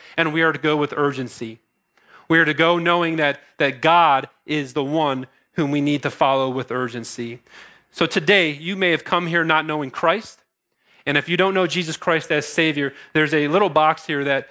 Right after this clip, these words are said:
says how to commit your life to Christ. If you are somebody who's heard the word today and you believe in your heart and confess with your mouth that he is Lord and Savior, we're asking that you just check that box there and, and let us know today that you've placed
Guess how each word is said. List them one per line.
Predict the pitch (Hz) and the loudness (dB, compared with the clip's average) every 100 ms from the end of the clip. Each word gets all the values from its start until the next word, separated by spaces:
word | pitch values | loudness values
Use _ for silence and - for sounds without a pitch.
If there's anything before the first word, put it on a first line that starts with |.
| - | -18
says | - 180 165 151 - _ | -4 0 0 -4 -16 _
how | - 185 | 2 2
to | 180 | 2
commit | 175 160 156 | -4 -8 -6
your | 165 | -4
life | 139 135 | -4 -6
to | - | -12
Christ. | - 139 120 - - _ _ _ _ _ _ _ | -8 -6 -6 -10 -20 _ _ _ _ _ _ _
If | 147 151 | -4 2
you | 185 | 2
are | |
somebody | 175 185 180 175 | 2 0 0 -2
who's | 151 | -2
heard | 190 185 | -2 -2
the | 170 | -2
word | 160 180 175 | 2 2 0
today | 175 151 151 | -2 0 0
and | 143 | -2
you | 135 | -2
believe | 139 180 185 | 0 2 0
in | 180 | -2
your | 160 | 0
heart | 165 160 | 2 0
and | 139 | -2
confess | 139 - 175 | -10 -2 -2
with | 180 156 | 0 -2
your | |
mouth | 143 | -2
that | 135 | -2
he | - - 208 | -8 -4 0
is | 190 160 | 0 2
Lord | 156 151 | 0 0
and | 135 | -2
Savior, | - 151 139 139 135 - - - - - | -2 -2 -2 -4 -6 -8 -20 -20 -10 0
we're | 165 | 2
asking | 180 196 | 2 -4
that | 165 | -6
you | 160 | -6
just | 151 - | -8 -2
check | 190 - | -4 0
that | 185 160 | 0 2
box | 147 139 - | 0 0 -2
there | 156 151 147 - _ _ | -2 -2 -4 -18 _ _
and, | 131 | -2
and | 131 139 | 0 2
let | 160 185 | 2 2
us | 180 | -2
know | 170 | -4
today | 160 165 147 147 | -4 -2 0 0
that | 131 147 | -2 -6
you've | 135 | -8
placed | - 139 127 - | -4 -4 -4 -10